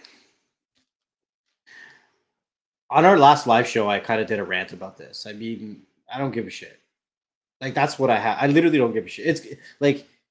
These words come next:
we are going towards that every day that passes. They're, they're gonna try to make things more and more difficult to do. Um, you know, let's, let's be a little realistic here. For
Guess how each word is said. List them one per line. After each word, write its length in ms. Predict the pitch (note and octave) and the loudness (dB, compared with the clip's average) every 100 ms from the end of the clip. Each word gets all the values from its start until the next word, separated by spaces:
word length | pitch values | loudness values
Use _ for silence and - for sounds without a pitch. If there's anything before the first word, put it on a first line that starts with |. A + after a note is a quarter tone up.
| _ _ _ _ - | _ _ _ _ -12
we 220 | C3+ G#3+ | 2 6
are 260 | G#3+ D3 - _ - | 6 4 -6 _ -2
going 500 | C3 C3 D3+ C#3+ C#3 | 0 4 4 4 2
towards 720 | C3 G#2 G2+ G#2 A2+ C3 - | -4 -4 -2 2 2 0 -6
that 380 | C#3+ E3 F3 - _ _ _ _ - | -6 -6 -10 -18 _ _ _ _ -4
every 280 | C#3 C#3 C#3+ | -2 0 0
day 240 | B2 A#2 | 2 0
that 220 | A2+ G2+ | -2 -8
passes. 540 | - G2+ - - - - _ _ _ - | -12 -14 -14 -20 -20 -20 _ _ _ -4
They're, 280 | C3+ D3 C#3+ | 0 0 0
they're 220 | C3+ C3 | 0 0
gonna 300 | G#2 C#3+ D#3+ | 0 -2 -2
try 240 | - B2 | -2 -4
to 80 | B2 | -2
make 260 | A2+ A2 - | -6 -8 -12
things 400 | A#2 G#2+ G2+ - | -14 -14 -16 -14
more 280 | B2 B2+ C3+ | -8 -2 -2
and 100 | B2+ | 0
more 160 | B2 | -2
difficult 460 | A#2 A#2 A2 A#2+ A#2+ | -4 -8 -10 -12 -12
to 80 | G#2 | -14
do. 320 | G#2+ G2+ F#2+ _ _ _ _ _ | -16 -16 -18 _ _ _ _ _
Um, 420 | F#2+ F#2 F#2 F2+ F2 _ _ _ _ | -16 -14 -16 -18 _ _ _ _ _
you 80 | A2 | -18
know, 220 | G#2+ G2 - _ _ _ _ - | -16 -16 -20 _ _ _ _ -6
let's, 300 | D#3 D#3 - | -6 -6 -6
let's 220 | C#3 - | -6 -6
be 180 | - D#3+ | -4 0
a 80 | F3 | 2
little 160 | E3 | 2
realistic 540 | B2 B2 B2 D#3+ G#2+ - | 0 -2 -4 -6 -10 -12
here. 160 | G#2 | -16
For 380 | - A#2 A2+ | -12 -8 -8